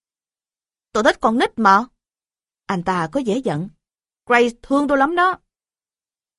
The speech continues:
"Ai mà Grace chẳng thương?" Tôi nói. "Giống như khỉ con đó," tôi nghĩ trong đầu.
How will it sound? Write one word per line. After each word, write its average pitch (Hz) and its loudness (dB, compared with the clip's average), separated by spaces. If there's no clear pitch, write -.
"Ai 269 4
mà 240 0
Grace 254 2
chẳng 240 -2
thương?" 320 -2
Tôi 196 -2
nói. 185 -6
"Giống 220 0
như 262 2
khỉ 214 -2
con 202 0
đó," 302 0
tôi 208 -2
nghĩ 175 -2
trong 208 -4
đầu. 156 -6